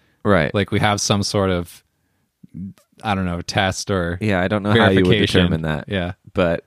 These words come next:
Speaker 1: um, say it, say, say it did exist and we hadn't figured out the consciousness problem. You go on vacation, you refuse to teleport, you're, like, an old school, you know,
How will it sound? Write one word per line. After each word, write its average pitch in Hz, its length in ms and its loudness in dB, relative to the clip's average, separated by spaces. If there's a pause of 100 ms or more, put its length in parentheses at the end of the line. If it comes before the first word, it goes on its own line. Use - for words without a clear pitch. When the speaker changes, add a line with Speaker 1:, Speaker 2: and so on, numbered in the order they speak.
(360)
Speaker 1:
um, 90 540 -2 (120)
say 120 680 0
it, - 280 -4
say, 139 460 2
say 139 220 0
it 143 60 -4
did 151 140 -2
exist 113 380 -2
and 95 100 -4
we 92 120 -4
hadn't 104 280 0
figured 117 240 2
out 113 100 2
the 117 80 -4
consciousness - 580 -6
problem. - 520 -6 (840)
You 117 240 0
go 135 120 4
on 120 160 2
vacation, 82 720 -2 (400)
you 107 260 4
refuse 110 360 0
to 117 80 -6
teleport, 85 720 0
you're, 90 220 0
like, 85 240 -2
an 87 80 -6
old 87 200 -2
school, 87 600 2 (720)
you 98 160 -4
know, 78 300 -6